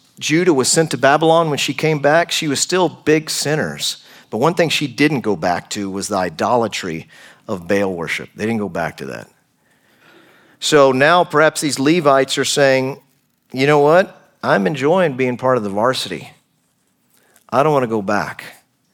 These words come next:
I wanna s-, you know, I, I like being the big man on campus."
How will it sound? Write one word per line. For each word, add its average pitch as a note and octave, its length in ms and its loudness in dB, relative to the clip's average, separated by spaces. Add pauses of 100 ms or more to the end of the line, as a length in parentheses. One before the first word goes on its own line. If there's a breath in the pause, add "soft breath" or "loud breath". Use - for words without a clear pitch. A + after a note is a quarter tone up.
(540)
I B2 40 -2
wanna B2 180 2
s-, - 340 -6
you C#3 100 -2
know, B2+ 380 0
I, - 120 0 (200)
I C3 180 2
like B2+ 500 2
being A2+ 440 -2 (280)
the A#2 140 -8
big A2 260 -2
man G#2 360 0
on G2 160 -2
campus." - 720 -4